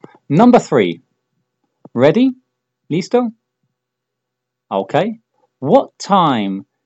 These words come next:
did you get to work? Me parece que sería más lógico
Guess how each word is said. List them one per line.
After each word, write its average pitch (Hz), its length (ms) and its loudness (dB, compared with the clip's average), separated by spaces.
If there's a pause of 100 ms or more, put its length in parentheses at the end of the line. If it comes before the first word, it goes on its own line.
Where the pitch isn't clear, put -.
(160)
did 123 300 -6
you 113 200 -4
get - 520 -2 (240)
to - 120 -12
work? 90 540 -6 (140)
Me 104 160 -8
parece 120 320 -6
que 131 100 -12
sería 120 240 -6
más 113 180 -6
lógico 107 420 -6